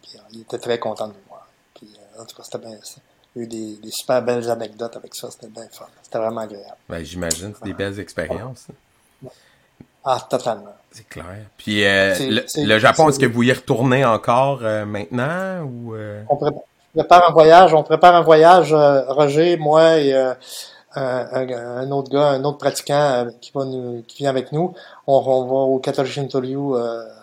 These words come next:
Speaker 1: au printemps. On retourne au Japon au printemps pour, euh, trois semaines, je pense.
Speaker 2: Wow. On vous souhaite un
Speaker 1: Pratiquer, pratiquer.
Speaker 2: on vous souhaite un bon
Speaker 1: Rendre
Speaker 2: voyage. En
Speaker 1: visite
Speaker 2: tout cas,
Speaker 1: à
Speaker 2: ça, ça risque d'être, euh,
Speaker 1: <laughs>
Speaker 2: fascinant,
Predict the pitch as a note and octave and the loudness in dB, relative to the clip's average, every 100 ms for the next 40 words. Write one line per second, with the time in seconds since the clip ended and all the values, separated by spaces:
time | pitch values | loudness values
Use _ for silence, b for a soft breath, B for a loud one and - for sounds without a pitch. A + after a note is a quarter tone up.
0 | - B2 A#2+ C3 B2+ B2 A#2+ G#2+ _ _ | -16 -16 -8 -6 -4 -4 -6 -12 _ _
1 | _ _ _ _ _ _ - - B2+ - | _ _ _ _ _ _ -12 -8 -8 -8
2 | C#3 C3 A#2+ A#2+ B2+ B2+ A#2+ A#2 A#2+ A#2 | -6 -6 -6 -6 -4 -4 -4 -6 -10 -8
3 | A#2 A#2 _ _ _ _ _ _ _ _ | -12 -14 _ _ _ _ _ _ _ _
4 | _ - B2+ A#2+ A#2 A#2 A2+ A2 G#2+ G#2 | _ -10 -6 -4 -2 -4 -6 -10 -14 -20
5 | - B2+ A#2+ C3+ B2+ A#2+ A#2 A2 - - | -6 -4 -4 -8 -12 -14 -20 -20 -20 -20
6 | G2+ G2+ _ _ _ _ - F2+ _ G2+ | _ _ _ _ _ _ -20 -20 _ -20
7 | G2 A#2 - _ B2+ B2 - A#2+ A#2+ B2+ | -14 -12 -14 _ -6 -6 -10 -10 -10 -10
8 | A#2 - - B2 A#2+ A2+ C3 A#2+ D#3+ C3+ | -10 -12 -12 -10 -8 -8 -6 -2 0 2
9 | D3+ D#3 D3 C#3+ C3 D3 E3 E3 C#3 C3 | 2 2 4 4 2 0 -2 2 2 2
10 | C3 A#2 A2 G#2+ G#2 G#2 G#2 - A#2 A2+ | 0 -2 -2 -2 -2 -4 -8 -8 -8 -8
11 | B2+ - C4+ A3 - A2+ G#2+ - - - | -12 2 6 6 6 6 6 4 4 4
12 | C3 - B2 A2+ | 4 2 -2 -12